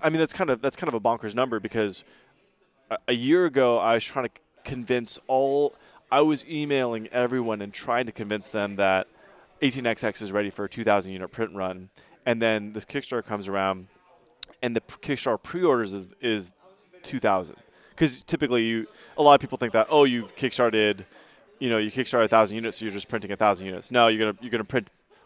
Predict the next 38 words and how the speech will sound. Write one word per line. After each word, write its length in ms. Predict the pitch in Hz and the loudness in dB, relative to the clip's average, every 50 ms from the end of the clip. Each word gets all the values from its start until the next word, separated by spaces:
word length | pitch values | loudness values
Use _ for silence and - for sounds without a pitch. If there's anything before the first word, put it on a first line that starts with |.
| _ | _
hopefully 380 | _ 175 185 180 - - 139 127 | _ 4 4 4 4 0 -2 -2
you're 80 | 117 | -2
printing 320 | - - 117 107 - 101 104 | -2 -4 -6 -6 -6 -8 -4
more 180 | 110 120 120 | 0 0 0
than 140 | 113 101 101 | 0 0 -2
that 220 | 101 101 101 101 90 | 0 0 0 0 -2
and 100 | 101 - | -4 -6
trying 160 | - 107 101 | -6 -6 -4
to 20 | |
get 160 | 95 95 90 | -4 -6 -6
residual 400 | 85 98 92 101 95 92 101 95 | -6 -8 -10 -10 -10 -8 -10 -10
sales 380 | 90 - 98 98 92 95 92 - | -6 -4 -4 -4 -4 -6 -8 -10
for 120 | - 107 | -14 -14
going 240 | 101 98 110 107 104 | -6 -2 0 -2 0
through 140 | 92 101 104 | -2 -4 -2
all 120 | 98 98 | -2 -2
the 100 | 95 95 | -2 -4
headache 260 | 87 101 98 101 95 - | -6 -4 -6 -6 -6 -6
of 80 | 98 | -8
actually 420 | 98 92 95 - - 202 196 95 196 _ - - - - - _ _ _ _ _ _ - 117 | -8 -8 -8 -8 -6 -6 -6 -6 -8 _ -20 -20 -20 -20 -20 _ _ _ _ _ _ -4 2
getting 260 | 123 120 117 113 110 | 2 2 2 2 -2
the 100 | 110 98 | -6 -8
thing 220 | - - 113 101 | -8 -8 -10 -10
printed, 380 | - - 110 107 98 - 117 - - _ - | -8 -8 -8 -6 -4 -4 -6 -6 -8 _ -6
printed 320 | - 117 104 113 107 98 | -6 -6 -4 -4 -6 -6
and 120 | 101 95 | -6 -8
shipped 280 | - - - - - 107 | -8 -10 -10 -6 -4 -4
over 340 | 104 101 95 104 107 104 101 | -4 -2 -2 -2 -2 -2 -4
from 200 | 98 - 101 101 | -6 -10 -12 -8
wherever 260 | 101 98 95 95 98 | -8 -6 -6 -6 -4
it 60 | 98 101 | -4 -4
is. 180 | 104 101 95 | -4 -4 -6
I'm, 200 | 98 95 92 - _ _ _ | -10 -12 -14 -18 _ _ _
I'm, 240 | - 101 98 95 92 _ _ _ _ - - | -10 -10 -10 -10 -16 _ _ _ _ -4 0
I'll 120 | 113 113 | 0 0
be 160 | 98 104 101 | 0 -2 -8
ch-, 160 | 95 - - - | -8 -12 -16 -16
sh-, 120 | - - | -16 -18